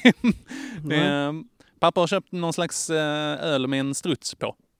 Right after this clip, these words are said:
Speaker 1: Så att, eh, jag får se. Får se hur det här smakar.
Speaker 2: Mm.
Speaker 1: Eh, oh, för vi, eh, fan, vi börjar med ett sidospår här <laughs> direkt också innan vi sätter igång måndag.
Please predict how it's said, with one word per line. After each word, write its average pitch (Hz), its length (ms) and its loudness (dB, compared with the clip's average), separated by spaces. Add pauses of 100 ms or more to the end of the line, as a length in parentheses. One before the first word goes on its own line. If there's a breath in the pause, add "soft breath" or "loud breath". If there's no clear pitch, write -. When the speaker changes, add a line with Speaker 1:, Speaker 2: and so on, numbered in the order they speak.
Speaker 1:
Så - 60 0
att, 123 220 0
eh, 131 80 6
jag 123 420 0
får 262 80 -4
se. 147 200 2 (180)
Får 147 120 -20
se 196 180 2
hur 208 80 6
det 220 80 8
här 151 100 4
smakar. 117 280 0
Speaker 2:
Mm. - 420 -10 (1160 soft breath)
Speaker 1:
Eh, 131 180 -4 (280 soft breath)
oh, 165 280 2
för 254 200 8
vi, 156 140 2 (480)
eh, 175 60 -4
fan, 165 180 6
vi 151 100 4
börjar 202 460 6
med 156 120 2
ett 190 100 -2
sidospår 160 440 6
här 185 240 6
<laughs> - 120 4
direkt 202 320 6
också 180 200 4
innan 170 160 4
vi 165 100 4
sätter 156 180 2
igång 151 180 0
måndag. 135 200 0